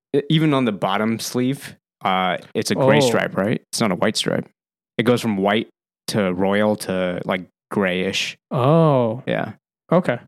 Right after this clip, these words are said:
Speaker 1: Yeah. So I, is it white? Are the gloves white or gray? I
Speaker 2: No,
Speaker 1: can't
Speaker 2: they
Speaker 1: tell.
Speaker 2: could be gray. It might just be lighting in their release
Speaker 1: Yeah.
Speaker 2: photo. But
Speaker 1: Yeah.
Speaker 2: yeah.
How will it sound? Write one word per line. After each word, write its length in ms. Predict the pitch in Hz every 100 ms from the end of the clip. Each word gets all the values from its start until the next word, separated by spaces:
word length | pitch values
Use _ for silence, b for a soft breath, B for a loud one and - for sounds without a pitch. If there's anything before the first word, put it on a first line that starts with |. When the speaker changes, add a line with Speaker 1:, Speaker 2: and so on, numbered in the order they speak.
| -
Speaker 1:
Yeah. 200 | 104 85
So 180 | - 117
I, 240 | 87 117 - _ - 156
is 120 | - 110
it 100 | 95
white? 340 | 95 165 -
Are 140 | 120 110
the 80 |
gloves 260 | 107 117 101
white 200 | 92 160
or 80 | -
gray? 240 | 98 92
I 80 | -
Speaker 2:
No, 100 | 156
Speaker 1:
can't 40 | 156
Speaker 2:
they 40 | 160
Speaker 1:
tell. 100 | 202
Speaker 2:
could 60 |
be 100 | 165
gray. 220 | 131 131
It 40 | 117
might 160 | 139
just 120 | 139 139
be 80 |
lighting 340 | 123 123 127 123
in 80 | 113
their 120 | 107
release 320 | 110 117 120
Speaker 1:
Yeah. 320 | 123 113 110
Speaker 2:
photo. 80 | 104 - _ -
But 80 | 104
Speaker 1:
Yeah. 120 | 90
Speaker 2:
yeah. 180 | 110